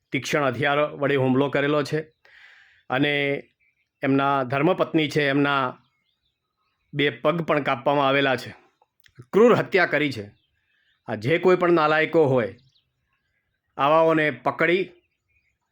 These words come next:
અને તાત્કાલિક ગામ વચ્ચે આ લોકોને ફાંસી આપવી જોઈએ. આજે ગુજરાતની અંદર આવી ઘટનાઓ વારંવાર બનતી હોય છે,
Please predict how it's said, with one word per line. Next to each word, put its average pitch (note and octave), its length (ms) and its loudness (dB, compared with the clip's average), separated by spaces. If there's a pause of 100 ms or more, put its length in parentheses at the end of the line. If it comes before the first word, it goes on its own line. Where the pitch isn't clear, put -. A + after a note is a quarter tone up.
(240)
અને C#3 120 0
તાત્કાલિક D3+ 680 -2
ગામ F3+ 340 2
વચ્ચે D#3+ 240 0
આ C#3+ 160 2
લોકોને C#3 340 0
ફાંસી C#3 500 -2
આપવી B2 240 -2
જોઈએ. A2 340 -8 (1600)
આજે F3+ 560 0 (2250)
ગુજરાતની F3+ 500 2
અંદર F3+ 200 2
આવી F3+ 200 2
ઘટનાઓ F3 500 0
વારંવાર E3+ 380 2
બનતી D#3 300 2
હોય C3+ 200 2
છે, - 100 -16